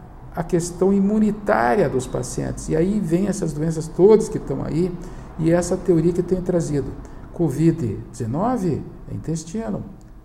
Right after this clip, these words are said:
tem que cuidar da respiração e do intestino, né? As bactérias, quando elas estão desequilibradas,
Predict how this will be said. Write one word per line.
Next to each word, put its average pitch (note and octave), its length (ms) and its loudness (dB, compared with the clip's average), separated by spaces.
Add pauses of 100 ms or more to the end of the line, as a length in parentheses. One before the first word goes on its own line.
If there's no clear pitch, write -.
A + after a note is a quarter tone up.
tem A#2+ 120 -6
que - 80 -14
cuidar B2 280 -4
da G#2+ 100 -4
respiração D3 720 -6 (300)
e E3+ 40 -8
do D3+ 120 -4
intestino, F#3+ 580 -4 (800)
né? D3+ 220 -2 (380)
As C#3 280 -6
bactérias, E3+ 840 2 (420)
quando D#3+ 160 0
elas C#3 140 0
estão D3+ 240 -2
desequilibradas, C#3 1300 -4